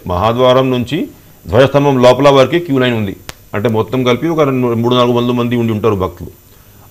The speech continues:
ఉన్న వాళ్ళు కూడా ఒకరి మీద ఒకరు పడిపోతా ఉన్నారు. ఇప్పుడు ఇంత తక్కువ మంది, మూడు నాలుగు వందల మంది భక్తులు ఉండి కూడా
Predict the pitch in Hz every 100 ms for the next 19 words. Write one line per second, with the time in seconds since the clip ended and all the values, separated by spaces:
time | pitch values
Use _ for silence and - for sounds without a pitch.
0 | - - 104 127 185 185 170 165 151 151
1 | 123 123 131 127 120 143 147 139 156 131
2 | 120 117 101 92 85 - - - - -
3 | - 120 - 110 131 143 131 - 156 151
4 | 151 151 139 135 139 139 131 131 160 156
5 | 147 131 117 110 120 117 113 107 104 101